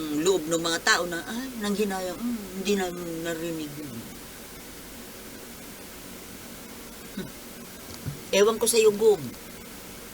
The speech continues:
Siguro, sa mga taga-Sorsogon, eh, na, na-brainwash mo naman yung mga taga-, mga audience mo dyan na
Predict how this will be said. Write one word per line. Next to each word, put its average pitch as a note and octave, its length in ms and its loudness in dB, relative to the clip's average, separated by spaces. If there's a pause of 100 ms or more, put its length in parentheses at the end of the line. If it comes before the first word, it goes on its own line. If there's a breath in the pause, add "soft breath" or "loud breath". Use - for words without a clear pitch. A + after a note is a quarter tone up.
(640 loud breath)
Siguro, A#3+ 440 8
sa C#4+ 160 6
mga D#4 200 4
taga-Sorsogon, D#4 880 2 (1400)
eh, G3+ 240 10 (1080)
na, F3+ 480 8 (920)
na-brainwash A3 680 6
mo G#3+ 120 0
naman G#3+ 280 2
yung G#3+ 120 0
mga G#3 200 2
taga-, G3+ 440 0
mga G3 440 6 (1120)
audience F#3+ 480 6
mo C4 160 2
dyan F3+ 240 6
na G3+ 160 4